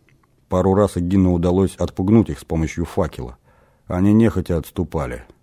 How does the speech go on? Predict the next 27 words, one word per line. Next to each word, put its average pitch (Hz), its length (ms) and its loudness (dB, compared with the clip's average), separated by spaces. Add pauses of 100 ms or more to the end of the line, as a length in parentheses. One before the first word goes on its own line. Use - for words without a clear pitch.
(200)
Впрочем, 131 400 0
довольно 123 320 8
скоро 113 280 2
возвращались. 101 760 0 (1200)
Хвала 85 380 -2
Шилолу, 98 380 0
что - 200 -2
сытые. - 560 -4 (340)
Голодных 87 580 0
бы 95 120 0
такие 98 300 -2
простые 98 380 -2
фокусы 90 400 -4
не 92 140 2
смутили, 78 640 -2 (340)
подумал 87 380 2
Эгин 101 240 2
с - 40 -14
тревогой, 95 520 4
вглядываясь 85 580 0
в - 60 -20
сторону, 95 400 0
где 80 180 -2
остался 82 460 -6
Эсмар. 80 420 -6 (880)
По 104 100 0
договоренности, 101 1080 4